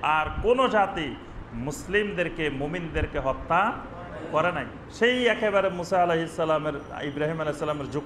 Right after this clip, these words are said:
থেকে শুরু করে আজ পর্যন্ত, আজকেও পৃথিবীতে মুমিনদেরকে সবচেয়ে বেশি হত্যা করে কারা?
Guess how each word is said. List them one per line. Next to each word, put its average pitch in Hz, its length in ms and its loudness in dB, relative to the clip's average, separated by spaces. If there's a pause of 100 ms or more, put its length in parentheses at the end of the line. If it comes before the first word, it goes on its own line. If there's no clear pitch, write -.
থেকে 160 180 -4
শুরু 175 300 -4
করে 131 220 0 (680)
আজ 240 300 4
পর্যন্ত, 175 340 -2
আজকেও 175 460 4 (100)
পৃথিবীতে 202 560 0 (340)
মুমিনদেরকে 202 760 0
সবচেয়ে 269 480 -2
বেশি 185 240 0
হত্যা 175 320 2
করে 160 200 2
কারা? 127 320 0